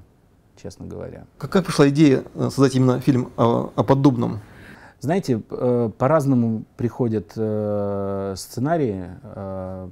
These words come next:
Speaker 1: так получилось, что один из деятелей кино, решив завязать с этим бизнесом, у него, он продавал сценарии просто. И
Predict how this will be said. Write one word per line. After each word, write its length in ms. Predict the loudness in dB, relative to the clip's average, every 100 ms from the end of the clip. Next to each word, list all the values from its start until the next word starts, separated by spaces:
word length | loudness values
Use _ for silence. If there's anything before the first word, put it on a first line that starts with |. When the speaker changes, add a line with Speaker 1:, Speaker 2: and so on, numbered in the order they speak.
| -8
Speaker 1:
так 200 | -8 -6
получилось, 580 | -4 -4 -2 -2 -2 -6
что 420 | -8 -4 -4 -4 -10 _ _ _ _ _ _ _ _ -20 -20 -20 -20 -20 -20 _
один 540 | -6 -4 0 2 2
из 480 | 0 -2 -4 -6 -12 -10
деятелей 680 | -6 0 0 0 -2 -6
кино, 600 | -4 -2 -2 0 -2 -6 -10 -14 -14 -10
решив 380 | -8 -4 -4 -4 -10 -12
завязать 560 | -4 -2 0 0 -2
с 80 | -6
этим 260 | -8 -6 -2
бизнесом, 560 | -2 -2 -4 -6 -10 -10 -20 -20 -20 -8
у 60 | -2
него, 440 | 0 2 0 0 -6 _ -16 -12 -6
он 140 | -4 -4
продавал 400 | 0 4 4 2
сценарии 560 | -2 -2 0 -2 -6
просто. 420 | -8 -8 -8 -8
И 220 | -6 -6